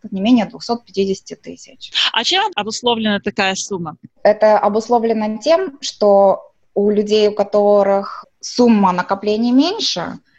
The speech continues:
Speaker 1: для них, наверное, не настолько важно,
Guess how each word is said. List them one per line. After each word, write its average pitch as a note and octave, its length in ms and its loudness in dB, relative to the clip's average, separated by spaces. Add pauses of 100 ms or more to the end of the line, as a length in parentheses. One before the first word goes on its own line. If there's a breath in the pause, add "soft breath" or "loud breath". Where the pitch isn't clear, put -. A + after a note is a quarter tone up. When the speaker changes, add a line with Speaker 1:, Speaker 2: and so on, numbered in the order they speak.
(220 soft breath)
Speaker 1:
для G#3+ 180 2
них, C#4 220 0
наверное, A#3 520 0
не G3+ 220 0
настолько G#3 520 0
важно, F#3 680 -2